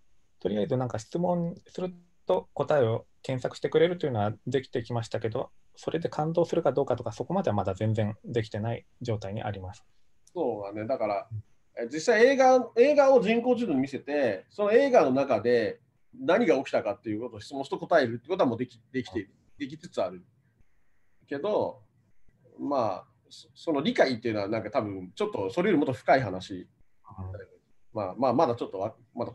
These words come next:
Speaker 2: ちょっと若い人はまだわかんないかもしれないけど。はい、スポーツでいうと監督と選手、人工知能はどちらが向いてますか？
Speaker 1: ああ。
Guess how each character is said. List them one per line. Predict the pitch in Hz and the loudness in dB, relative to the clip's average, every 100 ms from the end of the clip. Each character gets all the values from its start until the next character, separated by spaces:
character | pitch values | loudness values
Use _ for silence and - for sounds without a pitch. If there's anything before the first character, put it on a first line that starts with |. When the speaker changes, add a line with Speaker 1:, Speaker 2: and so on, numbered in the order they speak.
| _ - | _ -20
Speaker 2:
ち | |
ょ | - | -8
っ | |
と | 101 | -6
若 | 107 | -2
い | 135 | -2
人 | 98 | -2
は | |
ま | 101 | -4
だ | 92 | -6
わ | 92 | -6
か | |
ん | 123 | -8
な | - | -4
い | |
か | 147 | -4
も | |
し | - | -4
れ | - | -10
な | - | -14
い | |
け | - | -20
ど。 | _ _ _ _ _ _ | _ _ _ _ _ _
は | 127 | -6
い、 | 123 | -4
ス | |
ポ | - 302 | 2 2
ー | |
ツ | - | 4
で | 156 | 2
い | 135 | 2
う | |
と | 131 | 0
監 | - 214 214 | 2 2 2
督 | 214 208 | -6 -4
と | 208 | 0
選 | 214 196 | 2 2
手、 | 127 104 - | 0 -4 -6
人 | 135 190 | -2 0
工 | 220 | 0
知 | 214 | 2
能 | 170 | 0
は | |
ど | 143 | 0
ち | 160 | 0
ら | 135 | -2
が | 107 | -2
向 | 101 | -6
い | |
て | 101 | -8
ま | 101 | -8
す | 104 | -8
か？ | - - _ _ _ _ _ _ _ _ _ _ _ - - - - - _ _ _ _ - _ _ | -12 -16 _ _ _ _ _ _ _ _ _ _ _ -20 -20 -20 -20 -20 _ _ _ _ -20 _ _
Speaker 1:
あ | 120 120 117 | -8 -6 -6
あ。 | 123 | -10